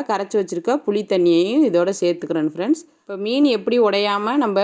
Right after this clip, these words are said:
மீன் குழம்புல சேர்க்குறதுன்னு பார்க்கலாம். இப்போ மீன் மசாலா ஒரு ஸ்பூன், உப்பு தேவையான அளவு, இஞ்சி பூண்டு பேஸ்ட்டு ஒரு ஸ்பூன் நல்லா கலந்துட்டு, நம்ம குழம்பு கொதிக்க, கொதிக்கிற வர ஸ்டேஜில் வந்து நம்ம ஒரு பக்கெட்டு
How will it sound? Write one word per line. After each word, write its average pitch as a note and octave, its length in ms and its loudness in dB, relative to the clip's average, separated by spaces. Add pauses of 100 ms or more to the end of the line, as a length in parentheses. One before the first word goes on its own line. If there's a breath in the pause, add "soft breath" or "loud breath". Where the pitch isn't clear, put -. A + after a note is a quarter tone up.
(140)
மீன் G#3+ 240 0
குழம்புல F#3 380 0
சேர்க்குறதுன்னு F#3 500 0
பார்க்கலாம். F3 400 -2
இப்போ A3+ 140 -2 (120)
மீன் A#3+ 280 0
மசாலா F#3+ 420 0 (720)
ஒரு F#3 180 -4
ஸ்பூன், B3+ 320 0 (220)
உப்பு B3+ 180 -4 (140)
தேவையான G3+ 460 0
அளவு, F3+ 280 2 (200)
இஞ்சி G3+ 300 -2
பூண்டு F#3 320 0
பேஸ்ட்டு E3+ 380 -2
ஒரு D#3+ 140 0
ஸ்பூன் D3+ 280 -4
நல்லா F#3 300 0
கலந்துட்டு, F3+ 480 -2 (580 soft breath)
நம்ம F#3+ 240 -2 (200)
குழம்பு G#3 340 0
கொதிக்க, F#3+ 400 0 (240)
கொதிக்கிற G#3+ 560 -2
வர G#3 280 0
ஸ்டேஜில் G3+ 520 2
வந்து F#3 160 4 (140)
நம்ம G#3+ 280 2
ஒரு F3+ 160 -2
பக்கெட்டு G3 300 -2